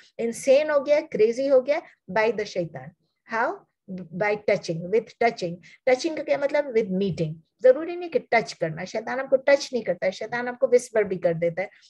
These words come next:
शैतान की meeting है कि वो आपको कान में whisper कर दे। तो ये उस तरह का है वो, वो बंदा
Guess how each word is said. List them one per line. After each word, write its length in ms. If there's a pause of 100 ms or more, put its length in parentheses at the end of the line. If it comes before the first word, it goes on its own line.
(140)
शैतान 380
की 140
meeting 360
है 80
कि 120
वो 80
आपको 340
कान 220
में 140
whisper 340
कर 200
दे। 200 (320)
तो 60
ये 360
उस 180
तरह 200
का 160
है 380 (160)
वो, 420
वो 120
बंदा 480